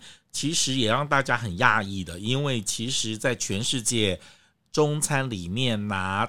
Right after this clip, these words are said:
到这个，呃，星级的川菜其实不多。严格来讲，新加坡一家，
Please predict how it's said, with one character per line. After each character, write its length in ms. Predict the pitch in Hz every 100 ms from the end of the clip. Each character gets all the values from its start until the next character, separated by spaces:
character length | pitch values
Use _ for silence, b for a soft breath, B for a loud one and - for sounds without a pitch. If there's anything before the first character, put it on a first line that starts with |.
| -
到 600 | 143 127 113 101 98 92
这 160 | 87 101
个， 640 | - 92 87 85 85 80 82 _ _ _ - -
呃， 520 | 95 87 82 - -
星 360 | - 170 202
级 200 | 208 110
的 400 | 98 165 98 87 -
川 300 | - 208 240
菜 340 | - 226 143 - - _ _ -
其 260 | - 127
实 720 | 165 - 113 107 107 107 107 110
不 100 | 156
多。 340 | 175 175 175 b b _
严 460 | 131 135 147 165 220
格 160 | 202
来 160 | 156 131
讲， 160 | 127 95
新 180 | 120
加 120 | 117 123
坡 160 | 120
一 100 | 110
家， 320 | 107 110 101